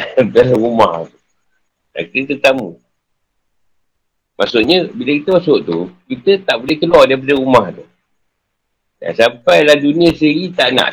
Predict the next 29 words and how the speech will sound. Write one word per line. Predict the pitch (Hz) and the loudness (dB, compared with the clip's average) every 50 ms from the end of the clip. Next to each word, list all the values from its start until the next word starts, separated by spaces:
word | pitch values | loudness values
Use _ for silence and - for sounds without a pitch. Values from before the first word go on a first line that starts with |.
| - | -8
Sebab | - - 123 131 - - - | -4 -2 0 0 0 -4 -6
bila | 127 147 175 | -4 -2 0
dunia | 165 160 160 151 160 147 | 2 2 4 4 2 2
tahu, | - 117 104 110 110 | 4 4 4 4 2
kita | - - 139 - 170 170 156 | -4 -10 -10 -6 -4 -2 0
dah | 165 147 - | 0 0 -2
dekat | - - 165 143 147 | -2 -4 -2 2 2
dengan | 147 151 135 | 2 2 2
Tuhan, | 135 113 98 95 98 107 | 0 2 2 2 2 0
dunia | 120 139 160 180 185 | -2 -2 -2 -2 -2
sendiri | 175 - 196 202 196 | -2 -2 -6 -4 -2
tak | 175 - - | -2 -2 0
nak | 165 151 165 | 0 0 0
kita. | 165 175 170 156 117 - - - - - - - - _ _ _ _ _ _ _ _ _ - _ - - | 0 -4 -6 -6 -6 -8 -8 -10 -12 -18 -18 -18 -20 _ _ _ _ _ _ _ _ _ -20 _ -4 -4
Jadi, | - 269 330 - - - _ _ _ _ _ _ _ _ _ - | -4 -4 -4 -10 -10 -12 _ _ _ _ _ _ _ _ _ -10
engkau | 131 123 170 170 170 | -4 2 2 2 2
keluarlah | 175 180 185 180 160 143 123 120 | 0 0 2 4 4 4 4 2
daripada | 123 123 127 139 | 0 0 0 -2
rumah | 131 127 131 131 127 117 110 | 0 0 2 2 2 2 2
ni, | 107 | -2
kata. | 92 104 104 92 95 87 82 82 _ _ _ _ _ _ _ _ _ _ _ _ _ _ - | 0 0 -2 -2 -2 -10 -12 -14 _ _ _ _ _ _ _ _ _ _ _ _ _ _ -6
Ha, | - 92 92 | -6 -6 -4
kau | 92 139 139 | -4 -6 -6
bukan | - - 147 | -2 0 2
ahli | 127 127 131 131 131 | 2 4 2 2 -2
sini | 123 127 127 123 117 | -4 -2 -2 -2 0
lagi. | 110 110 101 | 0 -2 -6
Keluarlah | 101 123 127 135 131 123 120 117 | -6 -2 2 4 6 6 6 4
kita | 110 117 113 | 2 0 -4